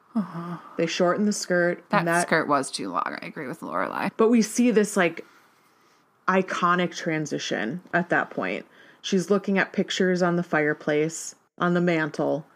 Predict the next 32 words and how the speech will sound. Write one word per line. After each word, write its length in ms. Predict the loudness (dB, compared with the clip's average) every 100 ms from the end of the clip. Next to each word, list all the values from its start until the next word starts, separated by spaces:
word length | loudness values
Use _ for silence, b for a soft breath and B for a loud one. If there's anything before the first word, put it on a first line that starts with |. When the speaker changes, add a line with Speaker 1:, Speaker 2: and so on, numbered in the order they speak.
| -6
Speaker 1:
Uh-huh. 400 | -6 -4 -6 0
Speaker 2:
and 100 | 0
it 120 | 0 0
ends 300 | 0 2 0
with 140 | 0
her 140 | 2 2
looking 340 | 2 0 0
at 120 | 0
a 40 | -2
photo 480 | -2 2 4 4 2
of 140 | 0
herself 640 | -4 -4 2 4 4 2 -2
as 140 | -2
a 40 | -4
child 560 | -4 -2 0 0 -2
in 140 | -4 -4
front 220 | -2 -4
of 80 | -6
this 200 | -8 -10
huge 680 | -10 0 4 4 4 0 -6
house. 680 | 0 0 2 -2 -4 -8 -10 _ _ B B B
And 80 | 0
at 100 | 2
that 180 | 2 2
point, 180 | 2 2
we 80 | 2
have 120 | 2
no 320 | 0 2 2
idea 580 | 2 0 0 0 0 -2
what 200 | -4 -4
this 220 | -4 -4 -2
is. 440 | 0 -2 -4 -10